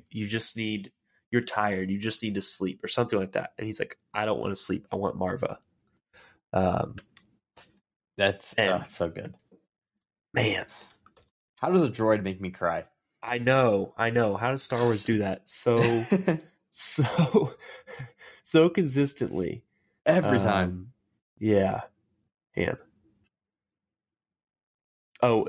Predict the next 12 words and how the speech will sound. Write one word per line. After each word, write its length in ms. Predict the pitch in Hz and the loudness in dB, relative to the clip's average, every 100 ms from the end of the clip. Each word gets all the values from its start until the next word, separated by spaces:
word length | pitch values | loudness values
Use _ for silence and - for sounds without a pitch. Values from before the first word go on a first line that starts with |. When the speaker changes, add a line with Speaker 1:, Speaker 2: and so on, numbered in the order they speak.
| - | 2
Speaker 1:
oh, 160 | 120 | 4
he 160 | 113 135 | 4 0
says, 300 | - 135 113 | 2 2 6
Speaker 2:
Every 300 | 120 113 104 | 4 4 2
Speaker 1:
uh, 120 | 104 | 2
Speaker 2:
time. 180 | 98 - | 2 0
Speaker 1:
do 120 | 117 | 2
you, 120 | 123 - - | 4 2 -6
he 220 | - 131 | -8 0
asks 320 | - 113 - - | 2 0 -2 0
him, 360 | 113 101 98 - | 2 0 -4 -8
um, 440 | - 95 95 92 | -2 0 0 -4